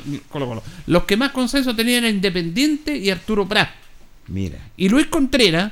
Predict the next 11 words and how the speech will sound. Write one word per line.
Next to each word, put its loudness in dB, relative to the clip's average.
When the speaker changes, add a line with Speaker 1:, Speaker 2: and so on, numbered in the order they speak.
Speaker 1:
uno 6
de 12
los 12
integrantes 10
de 6
ese 4
equipo, 0
dijo, 0
"¿Y 0
por 0
qué -2